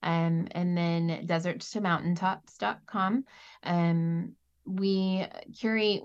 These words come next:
I have a publishing company, so, uh, I only represent women who are writing memoir manifestos. Uh, they've been through something, now they know something, and now they wanna teach us something.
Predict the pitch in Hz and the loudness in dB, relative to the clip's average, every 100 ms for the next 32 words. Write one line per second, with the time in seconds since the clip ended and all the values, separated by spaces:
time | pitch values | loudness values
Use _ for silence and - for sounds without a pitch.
0 | - 170 185 214 202 190 196 180 170 165 | -4 0 0 2 0 2 2 0 0 -2
1 | 165 156 139 151 - 165 160 156 - 165 | -2 -6 -6 -8 -2 2 2 0 0 2
2 | 160 160 170 175 175 180 175 175 214 240 | 4 4 2 2 2 0 -2 -2 0 0
3 | - 185 175 226 277 240 185 175 180 175 | -2 -2 -2 0 -2 -4 -6 -2 0 2
4 | 175 170 170 165 170 170 180 190 190 185 | 2 2 2 0 0 0 0 0 0 -2
5 | 175 170 170 165 - 165 165 165 - - | -2 -4 -6 -8 -4 -2 -2 -2 -8 -20
6 | - - 165 165 165 165 165 196 196 208 | -20 -8 -4 -2 -2 -2 2 2 2 0
7 | 196 185 175 180 175 165 165 165 156 160 | -2 -2 -2 0 0 0 0 0 -2 -4
8 | 165 160 160 160 160 151 151 151 156 165 | -6 -4 -4 -4 -4 -4 -6 -6 -6 -8
9 | - 151 165 165 160 160 165 160 | -10 -10 -8 -8 -8 -8 -6 -4